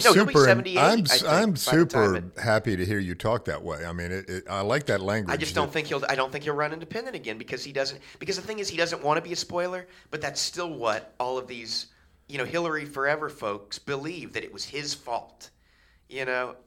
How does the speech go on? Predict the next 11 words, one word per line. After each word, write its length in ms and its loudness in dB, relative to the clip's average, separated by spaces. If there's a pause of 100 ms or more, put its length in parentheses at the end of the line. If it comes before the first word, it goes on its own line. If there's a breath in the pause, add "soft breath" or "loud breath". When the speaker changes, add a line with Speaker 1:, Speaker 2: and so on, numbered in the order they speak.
(340 soft breath)
Speaker 1:
guess 260 -2
what? 220 2
Hold 320 -6
your 80 -8
nose 320 -4
and 100 -14
vote 240 -4
for 60 -12
the 80 -14
progressive 840 -8
people, 440 -14